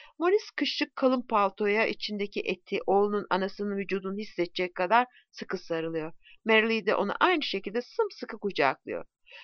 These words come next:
Sonra sanki daha fazla üzülmemesini, kötü günlerin geçeceğini, her şeyin bağışlanacağını söylercesine sol eliyle Morris'in ensesini sıvazlamaya başlıyor. Morris kırmızı atkısı boynunda,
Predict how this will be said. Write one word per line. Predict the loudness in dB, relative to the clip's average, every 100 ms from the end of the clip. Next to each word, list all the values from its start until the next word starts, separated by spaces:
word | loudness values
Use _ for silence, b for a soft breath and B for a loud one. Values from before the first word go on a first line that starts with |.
| B
Sonra | -18 -2 0 0 -4
sanki | 2 4 4 2
daha | 2 2
fazla | 4 4 4 0
üzülmemesini, | 0 -2 -2 -2 -2 -4 -10 -2
kötü | -2 0
günlerin | -4 2 2 2
geçeceğini, | 0 -2 -2 0 2 2 -2 -6 B B B 0
her | 0
şeyin | 4 2 4 6
bağışlanacağını | 4 4 0 0 -2 2 2 2
söylercesine | 0 -2 4 4 4 0 -8 -6
sol | 0 0
eliyle | 0 -2 -2 -2 -2 b b 0
Morris'in | 0 0 -6 -2
ensesini | -2 -2 -10 -8 -10
sıvazlamaya | -6 -2 0 0 -4 -8 -6 -8
başlıyor. | -8 -10 -12 -16 -18 _ _ -20 -20 _ _ -20 -20 -20 _ _ -20 -12
Morris | -2 0 0 -4
kırmızı | -4 -2 -2 -4
atkısı | -4 -4 -10 -16 -2
boynunda, | 0 0 -4 -4 2 2